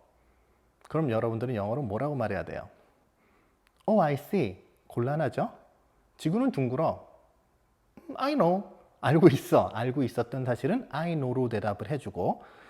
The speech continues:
새로 알게 된 사실은 "I see라고" 해줍니다. 그래서 "Oh, I see." 그다음 브라운 친구가 묻습니다. "Where are you from?" 중요한 표현이죠. 적어도 이 정도는 레슨으로 끝나서 말해야죠. "Where are you from?"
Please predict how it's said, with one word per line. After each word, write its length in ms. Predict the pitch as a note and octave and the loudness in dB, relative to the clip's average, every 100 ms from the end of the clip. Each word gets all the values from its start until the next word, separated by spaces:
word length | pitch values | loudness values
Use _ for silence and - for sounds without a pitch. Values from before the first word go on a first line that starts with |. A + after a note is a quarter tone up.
| - - | -20 -4
새로 240 | G#3+ A3 | 2 4
알게 220 | F#3 D3+ | 4 4
된 160 | B2+ A2 | -2 -4
사실은 400 | G2+ - C#3 F#3 | -6 -6 -6 -6
"I 180 | C3+ D#3 | -6 -6
see라고" 420 | D3 - C3+ A#2+ | -6 -4 -2 0
해줍니다. 460 | A2 G2 F2 D#2+ - | -4 -6 -6 -6 -8
그래서 160 | - - | -12 -6
"Oh, 180 | G#3 B3 | 4 6
I 100 | G#3+ | 6
see." 480 | E3 - A#3+ B2 - - _ _ _ _ | 2 -2 -2 -2 -4 -16 _ _ _ _
그다음 200 | - A2+ | -2 0
브라운 340 | D3+ E3 E3 | 4 4 4
친구가 240 | E3 C#3+ B2 | 0 -2 -2
묻습니다. 520 | A2 - F#2+ D2 C2 - - - | -4 -8 -6 -6 -8 -14 -20 -2
"Where 180 | A2+ G3 | 4 6
are 180 | B3 G3 | 6 4
you 60 | A#2 | 0
from?" 300 | - D#3 F3+ - | 2 2 0 -12
중요한 360 | - G#2+ D3+ A#3 | -2 4 4 6
표현이죠. 560 | C#4 C4+ F#3 B2+ - - - | 2 2 6 6 6 -6 -18
적어도 280 | - G2+ B2+ | -8 -4 0
이 120 | B2+ | 0
정도는 380 | B2+ C#3 D3+ E3 | 0 0 2 2
레슨으로 340 | D#3+ D#3+ D#3 D#3 | 0 0 -2 -2
끝나서 300 | D3+ C#3+ C#3 | -2 0 4
말해야죠. 420 | A2+ G#2+ F#2+ D#2 | 4 4 2 -2
"Where 200 | F#2+ B2+ | 0 2
are 100 | D#3+ | 2
you 120 | F3 | 0
from?" 220 | - C3 | 2 0